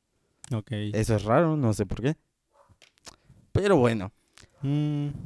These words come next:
Speaker 2: Ah, ¿pero qué?
Speaker 1: Fíjate.
Speaker 2: ¿Ah? ¿Qué ibas a decir? Di, di.
Speaker 1: Ajá, fíjate que, que yo no sé si sea tan cierto, pero, por ejemplo, yo traigo unos pelillos aquí a los costados de mi cabecita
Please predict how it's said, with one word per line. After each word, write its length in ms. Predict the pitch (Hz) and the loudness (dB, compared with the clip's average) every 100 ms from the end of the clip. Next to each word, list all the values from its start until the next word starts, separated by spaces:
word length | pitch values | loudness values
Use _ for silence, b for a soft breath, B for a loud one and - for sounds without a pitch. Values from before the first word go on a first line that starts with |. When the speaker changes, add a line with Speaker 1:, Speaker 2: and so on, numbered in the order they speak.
| - | -2
Speaker 2:
Ah, 380 | 160 190 196 196 | 2 6 6 6
¿pero 200 | - 190 | 6 4
qué? 120 | 180 185 - - - | 2 -2 -6 -6 0
Speaker 1:
Fíjate. 260 | 151 185 | 0 2
Speaker 2:
¿Ah? 120 | 147 220 | 0 -2
¿Qué 100 | - | 0
ibas 180 | 135 127 | 4 4
a 40 | 123 | 4
decir? 220 | 110 113 | 2 0
Di, 200 | 113 110 - | -2 -4 -2
di. 160 | 120 | 0
Speaker 1:
Ajá, 200 | 113 131 | 4 4
fíjate 360 | 120 147 165 170 | 6 8 8 6
que, 280 | - 120 - _ _ _ _ - | 4 4 2 _ _ _ _ -8
que 160 | - 120 | -2 4
yo 240 | 120 139 | 8 10
no 180 | 151 165 | 10 6
sé 260 | - 139 | 6 6
si 380 | 139 - 131 117 | 6 4 2 2
sea 180 | 110 127 | 2 0
tan 280 | - 120 113 | 2 2 0
cierto, 380 | - 110 107 131 | 0 0 4 2
pero, 280 | - 110 101 _ _ _ _ _ _ | 6 6 4 _ _ _ _ _ _
por 140 | - 123 | 6 6
ejemplo, 240 | 131 131 | 6 4
yo 100 | 127 | 4
traigo 260 | - 160 170 | 6 4 4
unos 180 | 170 - | 0 -2
pelillos 340 | 120 120 127 | -2 -2 0
aquí 280 | 120 - 120 | -4 -4 -4
a 60 | |
los 140 | 117 110 | -4 -6
costados 480 | 110 - 110 113 120 | -12 -10 -8 -8 -6
de 80 | |
mi 120 | 107 101 | -8 -6
cabecita 500 | 107 101 - 110 | -10 -10 -12 -14